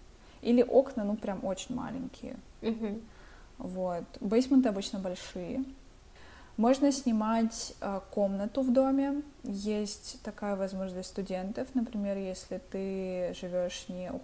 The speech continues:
Speaker 1: хомстея, то ты можешь в доме снять комнату. Это будет стоить где-то пятьсот-семьсот долларов. Вот. Но, по-моему, при этом всё включено.
Speaker 2: Да, но
Speaker 1: Как-то
Speaker 2: получается, что это даже подороже немного, чем в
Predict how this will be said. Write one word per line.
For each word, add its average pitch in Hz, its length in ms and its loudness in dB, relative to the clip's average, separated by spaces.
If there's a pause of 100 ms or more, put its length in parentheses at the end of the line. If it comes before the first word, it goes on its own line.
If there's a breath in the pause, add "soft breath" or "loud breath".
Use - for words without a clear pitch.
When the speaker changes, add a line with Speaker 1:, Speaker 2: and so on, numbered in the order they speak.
Speaker 1:
хомстея, 190 640 -2 (720 loud breath)
то - 80 -8
ты 208 100 -4
можешь 208 240 0
в 190 100 -2
доме 214 260 0
снять - 320 -6 (100)
комнату. 175 420 -4
Это 262 220 0
будет 208 240 -2
стоить 185 420 -4
где-то 185 220 -2
пятьсот-семьсот 185 1200 -4
долларов. 196 420 -4 (680 loud breath)
Вот. 190 500 -2 (480)
Но, 208 160 -2
по-моему, 226 520 2
при 220 160 0
этом 220 180 -4
всё - 160 -4
включено. - 600 -8 (1500 loud breath)
Speaker 2:
Да, 214 200 0
но 220 100 4
Speaker 1:
Как-то 214 100 0
Speaker 2:
получается, 262 680 6
что 240 640 2
это 240 240 -2
даже 220 300 2
подороже 226 880 2 (100)
немного, 220 480 -2
чем 214 180 -6
в 208 60 -6